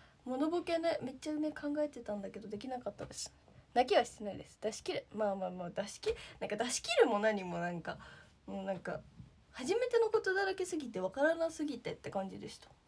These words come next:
まずバラエティーが初めてじゃない？なんか、ああいうのが。パックしますね。そう、だから、なんか、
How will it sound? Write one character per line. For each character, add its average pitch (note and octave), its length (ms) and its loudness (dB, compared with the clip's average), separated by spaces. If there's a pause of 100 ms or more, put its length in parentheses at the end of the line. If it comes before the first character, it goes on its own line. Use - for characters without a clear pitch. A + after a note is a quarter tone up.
(560)
ま C4 120 4
ず B3 80 -6
バ - 100 6
ラ D#4 100 0
エ D5+ 280 10
テ A3+ 100 2
ィ G3 60 2
ー - 20 -4
が G3+ 80 -2
初 G#3+ 260 0
め G3 80 0
て D#3+ 120 -10
じ E3+ 80 -6
ゃ E3 40 -2
な E3+ 220 0
い？ D#4 100 -2 (180)
な F#3 80 -6
ん F3 100 -4
か、 - 200 0
あ G3+ 120 6
あ F#3+ 60 2
い F3+ 140 0
う E3+ 100 -2
の D#3+ 120 -2
が。 E3 180 -6 (2500)
パ E4 100 -2
ッ - 20 0
ク - 180 -8
し - 100 -10
ま F#3+ 140 -4
す - 80 -12
ね。 G#3 580 -2 (2000)
そ - 180 -8
う、 F#3 60 -4
だ G3+ 120 0
か A3 140 2
ら、 F#3+ 200 0
な G3 100 -4
ん F#3 100 -6
か、 F#3 200 -8